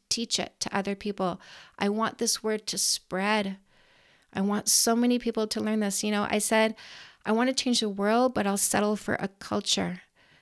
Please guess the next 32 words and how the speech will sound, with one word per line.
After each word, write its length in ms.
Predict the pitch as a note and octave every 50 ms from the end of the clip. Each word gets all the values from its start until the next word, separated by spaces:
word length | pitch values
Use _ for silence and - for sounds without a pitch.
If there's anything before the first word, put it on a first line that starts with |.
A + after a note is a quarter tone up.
| _ _ _
because 300 | - G3+ - - G#3 G3+
I 80 | G3+ G3+
really 400 | G3+ G3+ G#3 A#3 B3 A#3+ A#3 A#3
do 400 | G3 - A3 A3+ A3+ G#3+ G#3+ -
want 300 | - G#3 G#3 G3 - -
to 100 | - -
change 380 | - - - G#3 G#3 G#3 G3 G3 - -
our 240 | - F#3+ G3 G3
culture 680 | F#3+ - _ - - - G#3+ G#3+ - - - G#3+ G3 G3 -
about 400 | - F#3 - F3 - - - _
dating 420 | - F#3+ F#3+ G3+ G3+ G3+ G3 G3 -
and 180 | - F#3+ F#3
about 280 | F#3+ F#3 F3+ F3+ - -
love 360 | F#3+ F#3 F#3 F#3 G3 G3 -
and 100 | - F#3+
about 220 | F#3+ F3+ F3+ - -
how 360 | F#3+ - - - G3 G#3 A3
we 120 | A3 A3
lean 220 | G#3+ G3+ G3 F#3+ F3+
into 260 | F3+ F3+ F3+ - F3
each 140 | F3 F3 -
other. 300 | - E3+ E3+ D#3+ - F#3+ - _ _ _ _ _ _ _ _ _ _ _ _ - - A#3 -
That's 220 | - A#3+ B3+ - -
my 120 | C4 C4
mission. 480 | A#3+ A3+ A3+ G#3+ - A3+ A3+ A3 A3+ A#3 _ _ _ _ _ - - - _ _ _ _ _ _ _ _ _ _ -
Just 180 | - D#4+ -
wanna 160 | D#4+ C#4+ C4
start 200 | B3+ - A#3 A3
a 40 | G#3
revolution, 500 | G#3 G3+ F#3+ F3+ F3+ F3+ F3+ F#3 - A#3+
that's 240 | B3 C4+ - - -
all. 220 | C4 C4 C#4+ C#4+